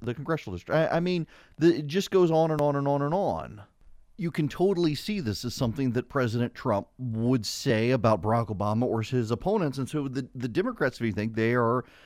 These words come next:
uh, they're headed in Donald Trump's direction in that regard. And the Democrats' leadership, they don't like that.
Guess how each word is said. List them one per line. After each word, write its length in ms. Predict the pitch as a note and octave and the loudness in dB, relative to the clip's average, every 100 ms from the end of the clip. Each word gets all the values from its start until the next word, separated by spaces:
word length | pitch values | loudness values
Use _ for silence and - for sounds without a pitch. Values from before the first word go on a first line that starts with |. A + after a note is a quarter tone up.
| - _ | -20 _
uh, 300 | B2 B2+ C3+ B2 G#2+ | 2 4 4 0 -10
they're 260 | C3+ B2+ C#3+ | -6 4 4
headed 320 | A#2+ D#3+ D#3 | 6 4 4
in 140 | D3+ C3+ | 2 4
Donald 260 | C3 C3+ | 4 4
Trump's 220 | D3+ C3 | 0 -2
direction 640 | - B2 G#2+ G2 - C#3 B2+ | -2 -2 0 -2 -2 0 0
in 240 | A#2+ A2 | 0 2
that 180 | G#2+ - | 0 0
regard. 420 | A#2+ G3 F3+ A2 - | -2 4 4 4 0
And 180 | G#2+ | 0
the 80 | G#2+ | 0
Democrats' 1080 | G2 F2 C3 G3 F#3 - C#3 C3+ - - - - _ _ _ _ | -4 0 0 2 -2 0 0 0 -4 -12 -14 -18 _ _ _ _
leadership, 760 | C#3 B2 E3 A3 G#3+ D#3+ C#3+ - | -6 -2 0 0 0 -2 -4 -2
they 100 | A#2+ | 0
don't 220 | A#2+ A#2+ | 2 0
like 320 | A2 C3 C3+ | 0 0 -2
that. 320 | - E2+ - | -4 -6 -6